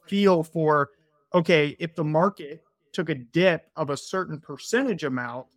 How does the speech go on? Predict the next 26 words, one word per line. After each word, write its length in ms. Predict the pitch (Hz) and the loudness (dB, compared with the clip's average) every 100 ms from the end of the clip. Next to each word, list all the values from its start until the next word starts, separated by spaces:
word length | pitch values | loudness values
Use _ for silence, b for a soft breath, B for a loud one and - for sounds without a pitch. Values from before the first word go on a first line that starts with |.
| _ _ _ - | _ _ _ -2
and 240 | 165 160 | 0 2
based 300 | 175 175 180 | 0 0 0
on 200 | 175 160 | 0 -2
current 460 | - - 196 160 - | -8 -4 0 0 -2
income, 480 | 185 196 165 151 143 - | -2 -2 0 -2 -2 -6
what 260 | 143 165 | 0 2
would 140 | 160 151 | 2 2
that 180 | 135 | 0
look 200 | 131 127 - | -4 -14 -16
like? 240 | 110 - _ _ | -18 -20 _ _
That's 180 | 160 160 | 2 2
probably 300 | 190 180 180 | 0 2 2
the 100 | 160 | 2
best 380 | 160 139 - | 2 0 0
way 100 | 160 | 0
a 80 | 143 | 2
lot 200 | 131 127 | 2 0
of 100 | 131 | 0
people 240 | 143 127 135 | -6 -8 -8
are 80 | |
gonna 140 | 131 127 | -8 -10
be 160 | 127 | -8
able 180 | 120 123 | -8 -8
to 140 | 113 233 | -12 -14
do 240 | 131 139 | -6 -2
it 260 | 226 247 | -2 -2